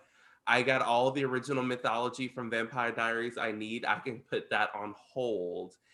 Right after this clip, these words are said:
and we can watch the originals at the same time so that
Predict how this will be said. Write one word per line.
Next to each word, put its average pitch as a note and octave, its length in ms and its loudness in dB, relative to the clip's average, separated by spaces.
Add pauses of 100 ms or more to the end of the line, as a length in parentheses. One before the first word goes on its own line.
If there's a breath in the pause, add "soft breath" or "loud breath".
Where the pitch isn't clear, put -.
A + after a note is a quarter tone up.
(180)
and A2 180 -4
we G#2+ 120 -4
can A2+ 240 -4
watch - 540 -2 (520)
the A2 80 -2
originals G2 800 -4 (560)
at G#2+ 160 -2
the G2+ 80 0
same F2+ 360 -6
time - 500 -6 (320)
so A#2 480 6
that G#2 480 4